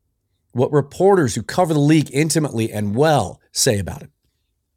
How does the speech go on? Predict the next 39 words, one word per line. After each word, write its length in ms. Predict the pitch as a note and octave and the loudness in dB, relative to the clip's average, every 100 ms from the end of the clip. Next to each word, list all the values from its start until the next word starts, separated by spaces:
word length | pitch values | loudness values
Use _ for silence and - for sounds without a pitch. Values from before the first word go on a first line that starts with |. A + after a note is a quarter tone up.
| _ _ _ _ _ _ _ _ _ _ _ _ _ _ _ _ _ _ _ _ _ _ _ _ _ _ _ _ _ | _ _ _ _ _ _ _ _ _ _ _ _ _ _ _ _ _ _ _ _ _ _ _ _ _ _ _ _ _
And 160 | C#3+ D#3 | 0 4
here's 240 | F#3 G3 | 2 4
the 100 | F#3 | 2
thing 200 | D#3+ C#3+ | 2 2
that 80 | C3+ | 2
people 220 | C#3 A#2 | 0 0
forget, 440 | - A2+ G2+ - | -2 0 0 -4
too. 220 | - B2 F2+ | -2 -2 0
I 40 | |
want 220 | F#2+ G2+ | -2 -2
to 60 | F#2+ | 0
say 100 | G#2 | -2
this. 380 | F2 - - - _ _ _ _ _ _ _ _ _ _ _ _ _ _ _ _ _ _ _ _ | -4 -8 -16 -20 _ _ _ _ _ _ _ _ _ _ _ _ _ _ _ _ _ _ _ _
From 340 | - G#3+ A3+ | -2 0 4
those 200 | A3 D#3+ | 4 2
people, 240 | - D#3+ D3 | 0 -2 0
typically 380 | D3+ D#3 C3 C3 | 2 0 2 2
what 160 | B2+ | 2
you 80 | B2+ | 0
hear 140 | A#2 | 2
is 100 | A2 | 0
this. 180 | G2 F2+ | 0 -4
"He's 180 | - D3+ | -2 0
had 220 | C3 F2+ | -2 -2
six 560 | - - - G3+ - - _ _ _ | -4 0 0 0 0 -2 _ _ _
shitty 480 | - - E3+ F3+ E3+ | -4 2 4 4 4
years, 420 | C#3+ A#2+ A2 - | 2 2 -2 -4
and 180 | - A#2 | 0 2
now 180 | B2 C3 | 2 4
he 60 | |
had 100 | A#2 | 2
one 240 | G#2 C3 C3 | 2 0 2
good 160 | B2+ | 2
one, 160 | C3+ C#3 | 2 2
and 80 | C3 | 2
we're 80 | |
gonna 160 | A#2 A2+ | 0 0
pay 160 | B2 A#2 | 0 0
him." 300 | B2+ D3 | -2 -4